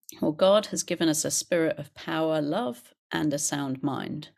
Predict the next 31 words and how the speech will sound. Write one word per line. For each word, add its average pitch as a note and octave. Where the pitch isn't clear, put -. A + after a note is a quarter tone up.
and D3+
we D3
have F3+
the E3
armor E3+
of D3+
God C#3+
that -
we D3
can D3+
put -
on D3
at -
all G3
times. -
Why C#4
should F4
I C3+
worry? -
Well, G3
we E3+
shouldn't C#4+
worry C#3+
because D3+
we E3
can D#3+
cast D#3
all A3+
of E3
our D3
worries -